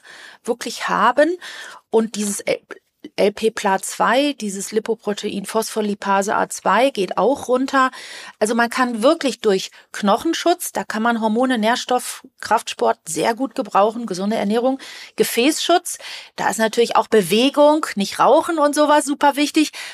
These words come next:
Da muss man wirklich, da finde ich zum Beispiel die Prävention mit fünfundzwanzig zum Beispiel interessant. Solche Sachen rausfinden, Hämochromatose, Alpha-eins Antitrypsinmangel, dann sollen die nicht rauchen.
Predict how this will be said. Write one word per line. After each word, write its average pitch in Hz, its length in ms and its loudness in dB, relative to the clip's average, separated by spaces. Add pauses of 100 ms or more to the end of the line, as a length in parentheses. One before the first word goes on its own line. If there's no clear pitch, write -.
(100)
Da 240 160 2
muss 294 200 2
man 285 240 0
wirklich, 311 400 2
da 285 220 4
finde 302 260 -2
ich - 100 -6
zum 254 140 -8
Beispiel 247 340 -2
die 220 140 -8
Prävention 269 680 2
mit 277 160 -2
fünfundzwanzig 311 920 -2 (240)
zum - 180 -2
Beispiel 302 300 2
interessant. 320 760 -2 (340)
Solche 349 420 2
Sachen 294 300 0
rausfinden, 190 580 0
Hämochromatose, 190 1300 2 (380)
Alpha-eins 262 760 4
Antitrypsinmangel, 202 1080 0
dann 220 120 2
sollen 262 160 6
die 302 100 2
nicht 262 200 -2
rauchen. 226 480 2